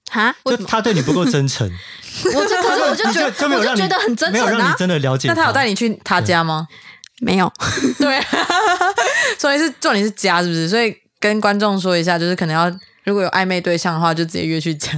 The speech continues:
Speaker 1: 约家里就在一起。
Speaker 2: 我是觉得也没什么关系啊。
Speaker 3: 没有啦，我觉得这个有点，就是还是要看，就是彼此的尺度可以拉到哪里啊。因为有些女生可能会吓到，就觉得说这个人不稳重。
Speaker 1: 我有被吓到，但是他对，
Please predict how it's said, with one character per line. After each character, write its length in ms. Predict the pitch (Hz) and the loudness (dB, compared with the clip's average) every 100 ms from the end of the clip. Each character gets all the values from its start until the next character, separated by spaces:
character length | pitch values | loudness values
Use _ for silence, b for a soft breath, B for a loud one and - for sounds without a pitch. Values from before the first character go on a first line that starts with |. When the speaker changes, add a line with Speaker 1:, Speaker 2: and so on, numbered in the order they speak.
| 151 | 0
Speaker 1:
约 260 | 220 226 | 2 2
家 260 | 226 220 214 | 2 2 2
里 100 | 208 | 0
就 160 | 196 | -2
在 220 | 185 196 175 | 0 0 0
一 40 | |
起。 220 | 170 - | -4 -4
Speaker 2:
我 100 | 165 | -2
是 160 | 151 220 | 0 -2
觉 120 | 165 | 0
得 80 | 151 | 2
也 80 | 139 | 2
没 140 | - | 2
什 80 | - | 0
么 120 | 127 | 0
关 140 | 339 120 | 0 -2
系 60 | |
啊。 40 | 262 | 0
Speaker 3:
没 40 | |
有 80 | 302 | 0
啦， 200 | 277 233 | 2 2
我 120 | 214 | 0
觉 100 | 220 | 0
得 60 | 302 | 0
这 100 | 320 | 2
个 60 | |
有 120 | 247 226 | 2 2
点， 320 | 214 175 147 | 0 -2 -6
就 120 | 226 | -2
是 100 | 247 | 0
还 140 | 233 | 2
是 60 | 202 | 2
要 80 | 220 | 2
看， 320 | 269 226 196 | 0 0 -2
就 140 | 196 240 | 0 0
是 80 | 233 | 0
彼 180 | - 220 | -2 -2
此 240 | 233 277 208 | -2 0 2
的 140 | 185 | 2
尺 280 | - - 175 | -2 -6 -2
度 160 | 202 196 | -2 0
可 100 | 190 | 2
以 120 | 170 | 2
拉 120 | 170 | 2
到 100 | 170 | 2
哪 220 | 170 156 117 | 0 -4 -6
里 80 | |
啊。 80 | 85 | -4
因 80 | 233 | 0
为 80 | 254 | 0
有 40 | |
些 180 | 208 247 | 2 0
女 100 | 233 | 2
生 140 | 196 214 | 0 0
可 80 | |
能 100 | 185 | 0
会 80 | 180 | -2
吓 320 | 190 - 202 | -4 -2 -2
到， 120 | 175 180 | 0 0
就 60 | |
觉 140 | 185 165 | 0 -2
得 60 | |
说 180 | 156 170 | -2 -4
这 140 | 170 | -2
个 60 | 185 | -2
人 140 | 160 | -2
不 60 | 170 | -2
稳 100 | 180 | -2
重。 60 | 214 | 0
Speaker 1:
我 80 | |
有 100 | 349 269 | 0 0
被 140 | 262 | -2
吓 220 | 262 233 | -2 0
到， 140 | 208 220 | 2 2
但 180 | 233 262 | 2 2
是 220 | 262 226 | 0 0
他 160 | 247 | 0
对， 260 | 240 - 254 | -2 0 -2